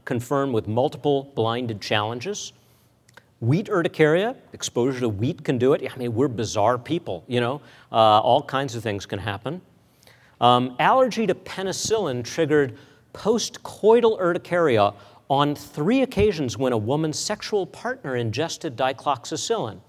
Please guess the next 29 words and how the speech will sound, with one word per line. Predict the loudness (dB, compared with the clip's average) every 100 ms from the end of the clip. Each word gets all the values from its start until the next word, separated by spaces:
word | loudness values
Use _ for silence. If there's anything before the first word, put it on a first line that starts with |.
| _ -20 -20 -6
Now, | -4 -4 -6 -20 _
you | 0
know, | 0 0
all | 0 2
drugs | 2 2 2 0
come | -4 0
out | 0 0
in | 0
breast | 0 0 -2
milk, | -8 -8 -16 _ -4
all | -2
drugs | 0 0 -2
come | -6 -6
out | -6 -6
in | -6
ser-, | -2 0 0
in, | 0 -2
in | -2 -4 -4
semen. | -4 -4 -6 -4
So, | 2 2 2 -10 -10
you | -2
know, | 0
is | 0
this | 0 -2
believable? | 0 0 2 0 -2 -6 -8
You | -4
bet | 0 -2
it's | -2 -6
believable. | -6 -6 -8 -10 -12